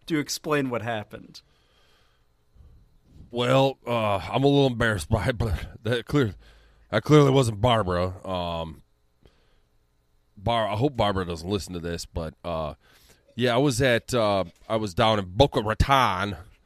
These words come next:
Speaker 2: uh, with, with, uh, I was taking a little, little boys trip with Bronco, and, uh, he had a, he had a lacrosse tournament down there.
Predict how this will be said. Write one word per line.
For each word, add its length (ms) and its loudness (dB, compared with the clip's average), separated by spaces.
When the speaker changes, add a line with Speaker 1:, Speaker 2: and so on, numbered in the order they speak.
Speaker 2:
uh, 420 0
with, 220 -6
with, 320 -8
uh, 360 -4
I 80 -6
was 140 -10
taking 180 -2
a 40 -4
little, 280 -6
little 160 -4
boys 420 -2
trip 200 -2
with 100 -4
Bronco, 720 0
and, 340 -4
uh, 300 -4
he 200 -6
had 80 -4
a, 240 -8
he 180 -10
had 80 -6
a 60 -8
lacrosse 500 -2
tournament 360 -4
down 240 -2
there. 340 -6